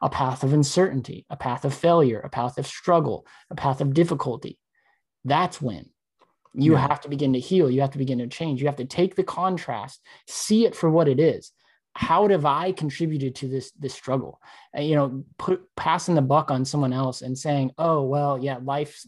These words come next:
Speaker 1: or society led me astray." Sure. But you have to have a willingness, a participation in that to, for that to be, there's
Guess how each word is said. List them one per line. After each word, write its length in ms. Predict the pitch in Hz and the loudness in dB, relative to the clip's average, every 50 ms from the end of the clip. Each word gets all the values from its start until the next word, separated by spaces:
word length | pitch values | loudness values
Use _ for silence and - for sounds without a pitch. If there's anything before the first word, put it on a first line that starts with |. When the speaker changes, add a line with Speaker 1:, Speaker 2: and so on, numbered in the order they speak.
| - 135 - - | -20 -18 -14 -10
Speaker 1:
or 100 | 147 135 | -10 -10
society 480 | - - 131 - - 139 143 143 135 | -8 -8 -8 -4 0 2 2 2 2
led 260 | 131 131 131 135 131 135 | 0 0 -2 -2 -2 -2
me 120 | 135 123 | -4 -4
astray." 480 | 113 - - - - 117 104 - - _ _ - - - - _ - | -4 -8 -12 -10 -8 -8 -8 -8 -12 _ _ -20 -20 -20 -20 _ -10
Sure. 500 | - - - 135 202 254 208 - - _ _ _ - _ - | -6 0 4 6 6 6 4 2 -2 _ _ _ -18 _ 0
But 100 | 160 147 | 2 4
you 160 | 156 185 220 | 6 6 6
have 300 | 185 - - 175 180 - | 6 6 4 2 2 2
to 80 | - 160 | 0 2
have 180 | 143 160 151 | 2 2 4
a 60 | 147 135 | 4 4
willingness, 460 | 135 151 160 156 143 131 120 123 - | 4 6 6 6 4 2 0 -2 -6
a 60 | 135 | -6
participation 960 | 135 143 135 - - 190 185 - 156 135 - - 165 165 165 - - 139 135 | -4 -4 -4 -2 -2 -4 -2 -2 -4 -4 -2 0 0 0 0 0 0 -2 0
in 240 | 127 139 151 151 139 | 0 0 0 0 0
that 160 | 127 101 - _ _ _ _ _ _ _ _ _ - | -2 -4 -8 _ _ _ _ _ _ _ _ _ -10
to, 200 | - 143 135 139 - _ | -6 -6 -6 -6 -8 _
for 200 | _ - 147 135 | _ -6 -4 -2
that 200 | 135 139 135 - | 0 -2 -2 -2
to 60 | 139 | -6
be, 120 | 135 127 | -8 -6
there's 240 | 127 147 147 143 139 | -4 -4 -4 -4 -4